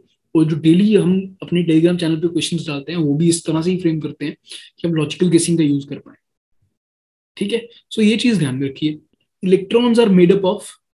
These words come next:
next question, quarks, neutrons,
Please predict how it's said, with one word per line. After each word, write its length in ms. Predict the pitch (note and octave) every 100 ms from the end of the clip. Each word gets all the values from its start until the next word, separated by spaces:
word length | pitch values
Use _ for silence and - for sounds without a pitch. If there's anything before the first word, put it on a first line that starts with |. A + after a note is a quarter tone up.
| _ D3+
next 200 | D#3 -
question, 220 | D#3 F#3 B3 - _ _ _ _ _ _ _ _ _ _ _ _ _ _ _ - - _ -
quarks, 440 | D#3 D#3+ D#3 - D#3+
neutrons, 440 | D3+ D#3 D#3+